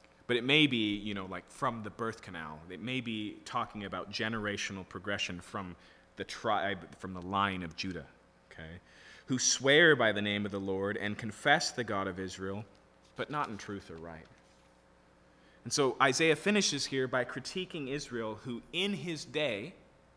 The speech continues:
Isaiah sees the future. He knows what's coming, Babylonian exile, the rejection, the whole thing. And he says, "But right now, you live as God's people. You take the name of Israel, you worship,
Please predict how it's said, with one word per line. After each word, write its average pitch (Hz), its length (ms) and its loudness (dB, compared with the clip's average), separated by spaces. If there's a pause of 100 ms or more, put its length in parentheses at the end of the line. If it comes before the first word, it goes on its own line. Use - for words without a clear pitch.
(1080)
Isaiah 143 400 0
sees 117 340 -6
the 104 100 -10
future. 117 400 -10
He 131 160 -6
knows 127 260 -6
what's 113 160 -10
coming, 113 380 -8
Babylonian 117 640 -4
exile, 113 420 -4
the 110 100 -8
rejection, 110 520 -6
the 110 80 -10
whole 117 180 -10
thing. 110 380 -12 (440)
And 120 60 -8
he 113 60 -6
says, 123 200 -8
"But - 220 -10
right 147 300 0
now, 143 480 -4 (960)
you 139 180 -4
live 139 800 6 (220)
as 123 180 2
God's 117 320 2
people. - 480 -8 (240)
You 139 140 0
take 185 400 2
the 147 100 -2
name 135 460 0
of 104 120 -6
Israel, 127 440 0
you 135 160 -4
worship, 160 440 0